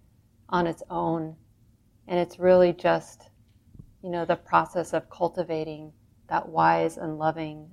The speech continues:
attention again and again and again, that love seems to emerge in, instead of anxiety in moments. Or anxiety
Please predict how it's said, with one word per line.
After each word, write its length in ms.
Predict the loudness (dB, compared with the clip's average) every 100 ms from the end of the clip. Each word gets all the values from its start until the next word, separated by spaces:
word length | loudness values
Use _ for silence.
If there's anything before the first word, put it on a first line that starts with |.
| -18
attention 680 | -18 -8 -8 -8 -14 -14 -16 -16
again 420 | -4 -2 0 -2
and 160 | -8
again 420 | -8 -8 -8 -10 -12 -16
and 100 | -14
again, 480 | -8 -6 -6 -10 -16 _ _ _ _ _ _ 0
that 320 | 2 2 0 _ _ _ _ _ _ _ _ _ _ -12
love 640 | -4 4 6 6 4 0 -8 _ _ _ _ _ _
seems 400 | -20 -2 0 0
to 160 | -2 -4
emerge 800 | -2 0 0 0 0 -4 -14 -20 _ _ _
in, 340 | -8 -4 -4 -6 _ _ _ _ _ _ _ _ _ _
instead 680 | 2 2 -4 -2 0 0 -2
of 140 | -6 -2
anxiety 580 | -2 0 -2 -4 -6
in 120 | -8 -8
moments. 480 | -10 -12 -18 _ _ _ _ _ _
Or 160 | 6 6
anxiety 840 | 6 2 4 6 6 4 2 -2